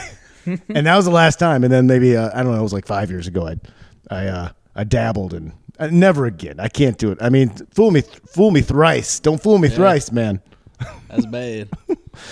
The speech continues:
Speaker 1: Uh, so on Monday, just like you said, there was a lot of football on. There was, uh, two, there were playoff games on Saturday,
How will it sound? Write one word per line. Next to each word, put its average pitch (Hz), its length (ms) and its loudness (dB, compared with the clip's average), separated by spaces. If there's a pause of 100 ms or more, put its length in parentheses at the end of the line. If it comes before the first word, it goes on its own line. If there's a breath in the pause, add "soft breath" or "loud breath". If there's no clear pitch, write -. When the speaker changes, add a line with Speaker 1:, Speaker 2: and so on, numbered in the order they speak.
(320 loud breath)
Speaker 1:
Uh, 135 460 -2 (400)
so 165 460 -2 (460)
on 160 220 2
Monday, 139 640 0 (1200)
just - 240 -6
like 151 200 -4
you 104 120 -4
said, 69 360 -10 (680 soft breath)
there 254 120 -4
was 226 120 2
a 202 40 4
lot 143 260 0
of - 60 -8
football 87 460 -6
on. 73 280 -12 (300)
There 123 220 2
was, 110 460 -4 (380)
uh, 104 240 -6 (600)
two, 226 220 -4 (120)
there 185 120 0
were 190 80 -4
playoff 147 380 2
games 104 420 -4
on 95 300 -8
Saturday, 117 720 -2